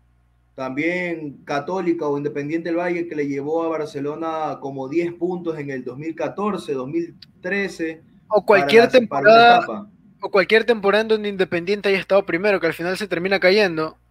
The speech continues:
Speaker 1: Tiene malos,
Speaker 2: Independiente,
Speaker 1: tiene malos
Speaker 2: Independiente
Speaker 1: cierres
Speaker 2: iba,
Speaker 1: Independiente del
Speaker 2: sí,
Speaker 1: Valle.
Speaker 2: Independiente iba libre, iba puntero y al final se terminaba cayendo.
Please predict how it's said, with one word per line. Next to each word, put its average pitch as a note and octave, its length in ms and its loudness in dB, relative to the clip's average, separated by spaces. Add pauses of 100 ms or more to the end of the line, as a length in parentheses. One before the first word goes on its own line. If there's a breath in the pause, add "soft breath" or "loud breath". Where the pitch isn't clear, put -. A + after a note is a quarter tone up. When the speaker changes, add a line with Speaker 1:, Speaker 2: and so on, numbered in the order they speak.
(280)
Speaker 1:
Tiene F3+ 280 2
malos, G3 400 4
Speaker 2:
Independiente, A#3 300 2
Speaker 1:
tiene F#3 200 -2
malos G3+ 120 6
Speaker 2:
Independiente G#3+ 360 4
Speaker 1:
cierres A#3 120 8
Speaker 2:
iba, C4+ 220 8
Speaker 1:
Independiente F3+ 440 -4
del D3 80 -4
Speaker 2:
sí, F#3+ 100 -2
Speaker 1:
Valle. A2 320 -4
Speaker 2:
Independiente G#3 640 0
iba D#4 220 6
libre, A#3 480 4
iba B3+ 180 2
puntero B3 460 -2
y F3 80 -6
al F3 80 -4
final A3 240 -4
se B3 120 -10
terminaba A3+ 360 -2
cayendo. C#4 380 -10